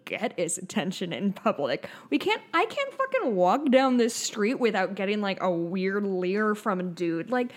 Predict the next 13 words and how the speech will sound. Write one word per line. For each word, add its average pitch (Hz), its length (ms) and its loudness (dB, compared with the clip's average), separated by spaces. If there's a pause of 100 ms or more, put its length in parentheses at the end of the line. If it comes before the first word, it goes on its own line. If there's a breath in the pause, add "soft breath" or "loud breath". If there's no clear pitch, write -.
(300 loud breath)
that 349 160 2
is 392 160 0
the 403 100 6
world 196 500 2
most 185 380 0
women 190 440 2
live 135 220 -2
in. 277 300 0 (300 loud breath)
I 262 80 0
have 269 260 -2
plenty 202 460 -2
of 185 160 0
attention. 185 680 -2